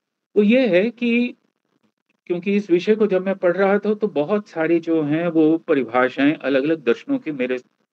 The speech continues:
दृष्टि के सामने आई। वेद से लेकर के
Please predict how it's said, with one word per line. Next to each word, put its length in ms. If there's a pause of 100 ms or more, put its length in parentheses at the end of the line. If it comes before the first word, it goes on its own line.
(120)
दृष्टि 300
के 120
सामने 440
आई। 220 (300)
वेद 240
से 160
लेकर 340
के 220